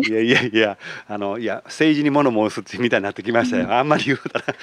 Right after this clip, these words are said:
Speaker 1: はい。いうことで、見た目も素敵だけど、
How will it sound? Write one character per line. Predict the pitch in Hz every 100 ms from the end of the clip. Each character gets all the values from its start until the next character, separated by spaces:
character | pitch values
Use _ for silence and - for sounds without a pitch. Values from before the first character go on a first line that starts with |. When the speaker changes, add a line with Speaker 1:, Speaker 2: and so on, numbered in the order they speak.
| - -
Speaker 1:
は | 95
い。 | 95
い |
う | 110
こ | 110
と |
で、 | 101 101
見 | 131
た | 160 135
目 | 127
も | 113 - -
素 | -
敵 | 180 151
だ | 127
け | 123
ど、 | 110